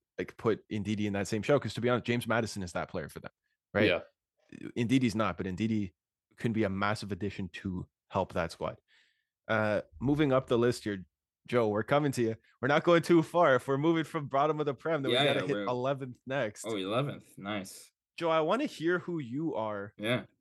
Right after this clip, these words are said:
Speaker 1: A-, and I do mean eleventh for Chelsea, not eleventh on my list,
Speaker 3: Yeah,
Speaker 1: but
Speaker 3: yeah.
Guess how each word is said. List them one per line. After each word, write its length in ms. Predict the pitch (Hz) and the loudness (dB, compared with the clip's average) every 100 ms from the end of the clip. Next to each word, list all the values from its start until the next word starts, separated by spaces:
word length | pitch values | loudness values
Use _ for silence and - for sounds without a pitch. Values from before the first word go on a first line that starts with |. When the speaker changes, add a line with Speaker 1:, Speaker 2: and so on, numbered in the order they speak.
| _ | _
Speaker 1:
A-, 140 | 127 127 | -4 0
and 100 | 139 | 0
I 80 | |
do 100 | 135 | -2
mean 140 | 143 131 | -2 -2
eleventh 260 | 120 123 120 | -2 -4 -6
for 100 | 113 | -4
Chelsea, 280 | 123 113 | -4 -4
not 140 | 110 120 | -4 -4
eleventh 300 | 110 110 107 | -4 -6 -8
on 80 | 101 | -8
my 100 | 98 | -4
list, 220 | 110 104 | -4 -2
Speaker 3:
Yeah, 60 | 104 | -4
Speaker 1:
but 140 | - - | -4 -8
Speaker 3:
yeah. 140 | 104 | -14